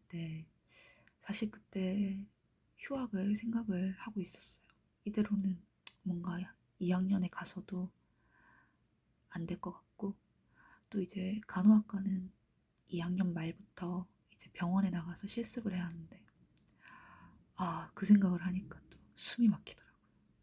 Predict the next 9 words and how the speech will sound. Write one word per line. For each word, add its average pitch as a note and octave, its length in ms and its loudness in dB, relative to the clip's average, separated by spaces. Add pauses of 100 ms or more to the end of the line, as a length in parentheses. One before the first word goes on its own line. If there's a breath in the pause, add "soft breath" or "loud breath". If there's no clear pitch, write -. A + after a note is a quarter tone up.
(220)
내가 F#3 180 0
지금 F#3 640 -2
이렇게 F3 600 -2 (140)
이론도 G3 760 12 (220)
제대로 - 300 -2
안 D#3+ 160 -6
되는 F3+ 180 -2
상황에서 G3 640 -2 (840)
과연 F3 460 -4